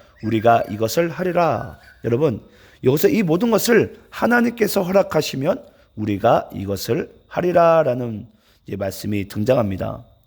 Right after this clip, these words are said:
여러분, 여기서 우리 일 절 말씀에 초보를 버리고라는 것은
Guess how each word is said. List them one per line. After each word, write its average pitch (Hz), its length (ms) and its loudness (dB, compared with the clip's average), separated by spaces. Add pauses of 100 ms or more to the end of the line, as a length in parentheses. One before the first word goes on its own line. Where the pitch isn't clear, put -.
(540)
여러분, 151 260 0
여기서 170 440 6
우리 127 220 -2
일 175 140 -4
절 208 180 0
말씀에 131 500 0
초보를 208 520 0
버리고라는 147 1400 -2
것은 135 420 0